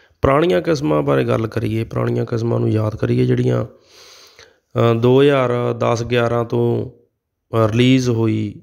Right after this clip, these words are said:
ਅ, ਅ, ਰਿਕਮੈਂਡ ਹੋਈ ਪੀ ਆਈ ਯੂ ਲੁਧਿਆਣਾ ਵੱਲੋਂ ਪੰਜਾਬ ਦੀਆਂ ਹਾਲਾਤਾਂ ਦੇ ਵਿੱਚ ਕਾਸ਼ਤ ਵਾਸਤੇ। ਉਸ ਤੋਂ ਬਾਅਦ ਇੱਕ ਕਿਸਮ ਪੰਦਰਾਂ 'ਚ ਜਾ ਕੇ ਰਿਕਮੈਂਡ ਕੀਤੀ ਗਈ, ਫਿਰ ਵੀਹ 'ਚ ਜਾ ਕੇ ਰਿਕਮੈਂਡ ਕੀਤੀਆਂ ਗਈਆਂ ਦੋ ਕਿਸਮਾਂ ਜਿਹੜੀਆਂ, ਅਮ,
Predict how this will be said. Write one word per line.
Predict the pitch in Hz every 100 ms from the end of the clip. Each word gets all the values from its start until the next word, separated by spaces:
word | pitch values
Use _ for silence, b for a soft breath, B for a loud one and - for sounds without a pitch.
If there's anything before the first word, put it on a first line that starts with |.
| -
ਅ, | 110 110 107 110
ਅ, | - _ _ _ _ 110 107 107 - - _ 113
ਰਿਕਮੈਂਡ | 113 135 151
ਹੋਈ | 143 117
ਪੀ | 113 113
ਆਈ | 110
ਯੂ | 113
ਲੁਧਿਆਣਾ | 110 113 110
ਵੱਲੋਂ | 104 101 107 110 - _ _ -
ਪੰਜਾਬ | 113 110 110 107
ਦੀਆਂ | 110 110 107 110 - B B B B B B -
ਹਾਲਾਤਾਂ | 123 123 120 120
ਦੇ | 120
ਵਿੱਚ | 113 -
ਕਾਸ਼ਤ | - 107 101 -
ਵਾਸਤੇ। | 107 107 104 - 110 110 _ _ _ _ _ _ -
ਉਸ | 123 120
ਤੋਂ |
ਬਾਅਦ | 120 123
ਇੱਕ | 135 127 127
ਕਿਸਮ | 120 123 110 117 117 113
ਪੰਦਰਾਂ | 117 113 117 120
'ਚ |
ਜਾ | 117 120 113
ਕੇ | 110 113 113 120 _ _ _ 113
ਰਿਕਮੈਂਡ | 107 117 113 113
ਕੀਤੀ | 117 113 - 113
ਗਈ, | 113 110
ਫਿਰ | - 117 120 117
ਵੀਹ | 110 120 135
'ਚ | 123
ਜਾ | 117 113
ਕੇ | 110
ਰਿਕਮੈਂਡ | 107 110 110 107
ਕੀਤੀਆਂ | 107 107 107
ਗਈਆਂ | 104 104 107
ਦੋ | 104 104
ਕਿਸਮਾਂ | 110 107 120 131
ਜਿਹੜੀਆਂ, | 120 127 123
ਅਮ, | 127 - - - - - - - - - 135